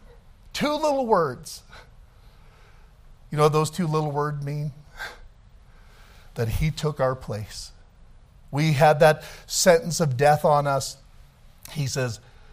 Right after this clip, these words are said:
"I'm gonna do that for you." Folks, if I were to go to your bank to pay off your mortgage, I'd say,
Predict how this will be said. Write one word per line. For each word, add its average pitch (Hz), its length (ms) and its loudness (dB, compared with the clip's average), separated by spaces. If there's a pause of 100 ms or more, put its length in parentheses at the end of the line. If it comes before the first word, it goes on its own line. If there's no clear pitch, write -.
(580)
"I'm 127 140 0
gonna 117 160 -2
do 120 180 -6
that 110 200 -4
for 107 340 -10
you." 131 320 -14 (2500)
Folks, 160 280 4
if 156 80 0
I 160 120 10
were 165 100 4
to 151 40 -4
go 165 120 0
to 165 80 -4
your 151 140 -2
bank 151 320 0
to - 60 -10
pay 156 180 -2
off 139 160 4
your 139 100 -6
mortgage, 151 560 -4 (720)
I'd 123 180 -6
say, 143 280 0